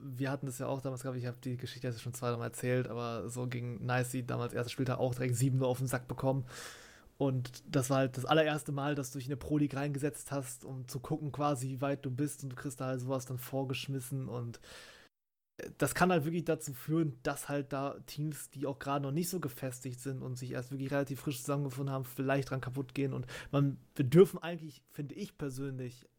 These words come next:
aus Pro League Sicht die Leute erstmal nicht verlieren, wir dürfen die erstmal nicht vergraulen mit so einer Geschichte.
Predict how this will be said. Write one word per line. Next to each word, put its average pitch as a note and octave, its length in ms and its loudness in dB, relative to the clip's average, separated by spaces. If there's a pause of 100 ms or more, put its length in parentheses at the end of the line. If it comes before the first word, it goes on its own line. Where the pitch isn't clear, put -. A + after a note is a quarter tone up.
aus B2+ 160 -10
Pro E3 280 0
League C#3+ 160 -2
Sicht B2+ 440 -14
die B2+ 80 -8
Leute D3+ 360 2
erstmal C#3 280 -6
nicht C3+ 140 -12
verlieren, C3+ 400 0
wir A#2 80 -14
dürfen B2 160 -6
die C3 60 -8
erstmal C3 200 -6
nicht B2 80 -10
vergraulen C3+ 400 0
mit B2+ 140 -6
so B2+ 80 -8
einer A#2+ 140 -6
Geschichte. A#2+ 460 -10